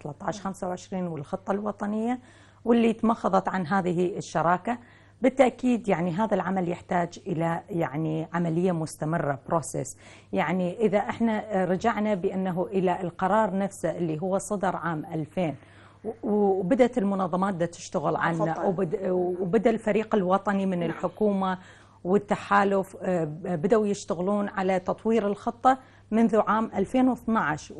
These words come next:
Speaker 1: وصارت خطة، آه، وتبنتها الحكومة العراقية
Speaker 2: ألفين وأربعتاش
Speaker 1: وحكومة إقليم
Speaker 2: أعتقد.
Speaker 1: كردستان في ألفين وأربعتاش.
Speaker 2: نعم.
Speaker 1: فإحنا <clears throat> يعني نشوف الفترة اللي استغرقتها، يعني إلى أن ال-، القرار انعكس، القرار
Speaker 2: بلور
Speaker 1: انعكس
Speaker 2: بأوراق
Speaker 1: بلور بخطة.
Speaker 2: قابلة للتنفيذ.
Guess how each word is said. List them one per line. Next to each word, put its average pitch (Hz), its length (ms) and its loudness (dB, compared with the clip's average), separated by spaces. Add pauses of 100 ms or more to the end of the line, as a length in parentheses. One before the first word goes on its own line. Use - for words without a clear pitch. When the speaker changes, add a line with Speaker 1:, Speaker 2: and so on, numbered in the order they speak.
(360)
Speaker 1:
وصارت 208 600 2
خطة، 262 460 0 (400)
آه، 180 140 4
وتبنتها 190 640 0
الحكومة 220 420 -2
العراقية 202 280 2
Speaker 2:
ألفين 226 240 2
وأربعتاش 208 280 6
Speaker 1:
وحكومة 214 300 2
إقليم 220 240 2
Speaker 2:
أعتقد. 269 140 0
Speaker 1:
كردستان 214 480 -2
في - 260 -4
ألفين 190 440 -2
وأربعتاش. 156 600 -2 (140)
Speaker 2:
نعم. 202 140 -6 (240)
Speaker 1:
فإحنا 240 680 4 (420)
<clears throat> 254 340 12
يعني 220 240 6
نشوف 311 320 2
الفترة 262 420 2
اللي 226 160 2
استغرقتها، 196 1000 2 (420)
يعني 202 380 4
إلى 240 200 8 (240)
أن 240 340 8 (140)
ال-، 233 180 4
القرار 226 840 8
انعكس، 226 840 0
القرار 208 880 4
Speaker 2:
بلور 247 100 6
Speaker 1:
انعكس 269 380 8
Speaker 2:
بأوراق 247 480 8
Speaker 1:
بلور 262 380 0
بخطة. 254 200 10
Speaker 2:
قابلة 277 260 10
للتنفيذ. 165 540 2